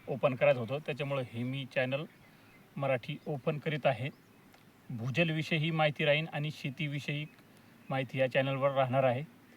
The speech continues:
त्याच्यामुळंच हे चॅनल मी <coughs> ओपन केलेलं आहे. आणि ह्या चॅनलमध्ये सुद्धा मी पहिल्यापासून <coughs> भूजलची काय जी माहिती आहे, ती पूर्ण व्हिडिओमार्फत <coughs> सांगणार आहे.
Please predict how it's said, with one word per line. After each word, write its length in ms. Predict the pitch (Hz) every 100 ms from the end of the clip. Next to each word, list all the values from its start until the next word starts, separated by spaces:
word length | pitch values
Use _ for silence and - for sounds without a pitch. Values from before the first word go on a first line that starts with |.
| - - - - - - - - - - - - -
त्याच्यामुळंच 500 | 165 170 160 175 165
हे 180 | 113 139
चॅनल 280 | 160 151 151
मी 200 | 147 175 - -
<coughs> 400 | 196 - - -
ओपन 280 | 170 151 170
केलेलं 300 | 143 156 147
आहे. 200 | 135 135 170 - - - - - - -
आणि 400 | - 143 151 151 - - - -
ह्या 220 | 131 127
चॅनलमध्ये 560 | 135 151 156 156 151 147
सुद्धा 300 | 151 143 165
मी 160 | 156 127 - - - - - -
पहिल्यापासून 680 | 170 151 160 165 156 185 165 - -
<coughs> 140 | - 254
भूजलची 480 | 143 139 240 147 -
काय 200 | 170 156
जी 140 | 147
माहिती 420 | 139 147 135 165
आहे, 540 | 131 110 - - - -
ती 60 |
पूर्ण 400 | 135 165 147 160 214 - - - - -
व्हिडिओमार्फत 920 | - 123 139 156 147 147 143 165 - - - -
<coughs> 260 | - -
सांगणार 420 | - 160 151 160 156
आहे. 220 | 135